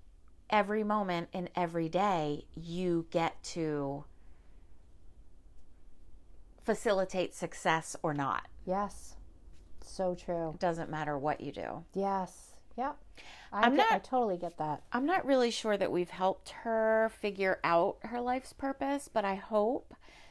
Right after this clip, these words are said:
Speaker 1: that this talk of, you know, maybe just to the key points we talked about, like,
Speaker 2: Mm-hmm.
Speaker 1: one of the things was putting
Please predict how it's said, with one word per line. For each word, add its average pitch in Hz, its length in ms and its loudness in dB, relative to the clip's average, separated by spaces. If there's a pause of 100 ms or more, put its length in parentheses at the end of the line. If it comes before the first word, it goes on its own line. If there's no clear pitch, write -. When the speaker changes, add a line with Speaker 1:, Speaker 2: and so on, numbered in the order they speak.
(140)
Speaker 1:
that 208 200 4
this 214 280 -2
talk 202 520 0 (120)
of, 170 600 2 (600)
you 208 100 -6
know, 175 380 -2 (180)
maybe 180 840 -4 (460)
just - 320 -8
to 220 160 0 (120)
the 208 100 -4
key 214 200 -4
points - 420 -4
we 202 100 -2
talked 208 300 -2
about, 156 360 2
like, 165 160 0
Speaker 2:
Mm-hmm. 202 100 -4
Speaker 1:
one 175 100 -2
of 170 80 -4
the 170 80 -2
things 175 320 -6
was 165 280 -2 (440)
putting 190 680 2